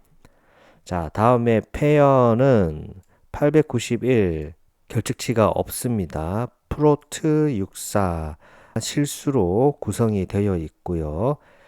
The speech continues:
P 클래스, P 클래스도 팔백구십일 결측치가 없습니다. 인트 육사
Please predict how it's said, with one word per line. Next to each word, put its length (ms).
P 160
클래스, 800
P 140
클래스도 640
팔백구십일 1080
결측치가 720
없습니다. 920
인트 500
육사 760